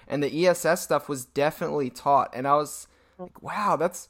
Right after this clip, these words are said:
that's really interesting." So it kind of brought back those, um, memories for me. But I think I'm, I mean, I'm thankful that, uh, you know, you spoke out, um, against that. And I think that was a really helpful contribution. I'm, and, uh, I enjoyed reading about that, um,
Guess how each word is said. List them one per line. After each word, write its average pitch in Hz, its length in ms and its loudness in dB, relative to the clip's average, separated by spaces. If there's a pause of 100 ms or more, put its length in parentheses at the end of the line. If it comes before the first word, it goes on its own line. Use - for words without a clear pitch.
(240)
that's - 180 -12
really 165 240 2
interesting." 170 360 -6
So 151 140 -6
it 131 60 -4
kind 180 180 -4
of 147 80 -4
brought 139 240 0
back 143 200 -2
those, 131 380 -8
um, 120 460 -8 (560)
memories 175 400 0
for 139 200 -6
me. 131 120 -6
But 139 180 0
I 143 100 4
think - 220 -6
I'm, 165 280 -4
I 170 80 -4
mean, 139 260 -6 (160)
I'm 190 160 0
thankful 185 460 -4
that, 143 380 -2
uh, 131 340 -2 (340)
you 139 140 -8
know, 135 120 -2
you 143 120 -6
spoke 147 380 -4
out, 147 260 2 (320)
um, 131 160 -4
against 143 340 -2
that. 151 120 2
And 156 80 0
I 143 80 -2
think 151 180 -10
that 160 60 -2
was 147 140 -4
a 127 40 -10
really 139 160 -2
helpful 135 300 -6
contribution. 135 680 -8
I'm, 127 240 -6
and, 123 360 -10
uh, 117 280 -8
I 123 100 -8
enjoyed 131 420 -8
reading 139 240 -8
about 123 260 -4
that, 120 280 -6 (400)
um, 110 360 -6